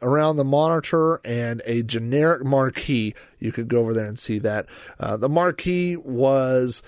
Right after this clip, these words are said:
just had, like, um, red and yellow lines, and it said,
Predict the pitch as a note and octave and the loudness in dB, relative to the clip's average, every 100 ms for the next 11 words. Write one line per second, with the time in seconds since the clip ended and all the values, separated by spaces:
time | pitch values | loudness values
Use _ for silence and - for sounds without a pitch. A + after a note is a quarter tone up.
0 | - _ D#3 - D#3+ C#3 - - A#2+ A#2 | -18 _ -2 0 0 -2 -8 -10 -8 -6
1 | G#2 - A#2 G#2+ G#2+ - C3+ C3+ F3+ F#3 | -8 -6 -4 -4 -8 -12 -4 4 6 8
2 | F#3 F#3+ C3 C3+ C3 D#3+ E3+ D3 C#3 D3 | 8 4 -2 2 4 6 6 4 4 2
3 | D#3 D#3+ D#3+ C#3 B2 - C3 A#2 | 2 0 0 0 -2 0 0 0